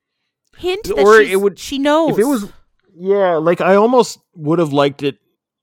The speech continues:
Speaker 2: better if it was before the original heist.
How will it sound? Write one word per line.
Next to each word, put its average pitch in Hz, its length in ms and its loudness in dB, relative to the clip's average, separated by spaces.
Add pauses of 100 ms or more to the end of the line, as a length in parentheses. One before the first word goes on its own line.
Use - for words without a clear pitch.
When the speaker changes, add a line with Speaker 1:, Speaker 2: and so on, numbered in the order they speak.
Speaker 2:
better 139 600 -2
if 135 200 -4
it 127 100 -2
was 131 200 -4
before 135 800 -2
the 135 180 -4
original 117 420 -6
heist. - 580 -10